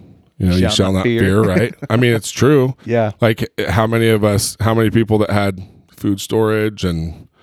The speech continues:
Speaker 1: stuff stored up a few months ago when the grocery stores were being run on, like,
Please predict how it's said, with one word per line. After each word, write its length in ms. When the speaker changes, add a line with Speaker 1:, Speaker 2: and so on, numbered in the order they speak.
Speaker 1:
stuff 280
stored 300
up 180
a 40
few 180
months 260
ago 280
when 140
the 60
grocery 300
stores 280
were 80
being 220
run 180
on, 180
like, 220